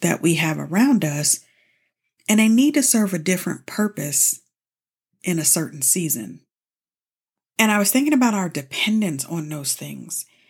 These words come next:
and sometimes the importance that we place on them. And that needs to shift as we grow. And a lot of times we put priority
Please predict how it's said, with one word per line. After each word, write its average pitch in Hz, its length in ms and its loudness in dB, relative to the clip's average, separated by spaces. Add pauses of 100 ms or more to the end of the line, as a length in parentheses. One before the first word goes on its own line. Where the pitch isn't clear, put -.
(320)
and 175 220 0
sometimes 214 560 2
the 180 100 0
importance 160 720 -4
that 160 200 -6
we 139 120 -10
place - 500 0
on 139 220 -10
them. 135 380 -14 (1300)
And 202 280 2
that 214 320 2 (600)
needs 202 320 4
to - 120 -2
shift - 800 0 (600)
as 160 200 0
we 147 140 -10
grow. 196 480 -4 (1700)
And 196 100 6
a 202 60 8
lot 220 180 4
of 262 60 0
times 220 400 2
we 190 100 0
put - 320 0
priority 165 720 2